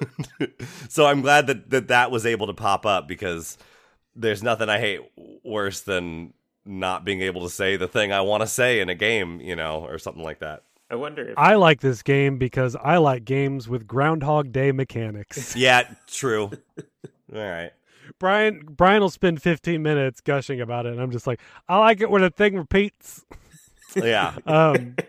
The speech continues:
Speaker 3: no, like, here's the thing. Here's the thing. I'm gonna just say this. This isn't part of it. I mean, this is, this would have been my game of the year maybe, like, two years ago or something like that.
Speaker 1: Mm-hmm.
Speaker 3: If y'all like this game, you should play the Sexy Brutale.
Speaker 1: Okay.
Speaker 3: Um, it is, it is very similar mechanics.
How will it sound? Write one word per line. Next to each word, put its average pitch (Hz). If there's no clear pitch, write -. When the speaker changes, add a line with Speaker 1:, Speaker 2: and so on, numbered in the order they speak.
Speaker 3:
no, 180
like, 202
here's 208
the 190
thing. 196
Here's 185
the 156
thing. 180
I'm 165
gonna 175
just 165
say 180
this. 185
This 143
isn't 160
part 180
of 202
it. 226
I 170
mean, 151
this 151
is, 131
this 175
would 165
have 160
been 165
my 151
game 151
of 147
the 147
year 147
maybe, 143
like, 135
two 170
years 165
ago 175
or 170
something 170
like 170
that. 175
Speaker 1:
Mm-hmm. 104
Speaker 3:
If -
y'all 143
like 165
this 190
game, 226
you 131
should 139
play 151
the 127
Sexy 165
Brutale. 147
Speaker 1:
Okay. 135
Speaker 3:
Um, 127
it 143
is, 131
it 135
is 117
very 156
similar 170
mechanics. 180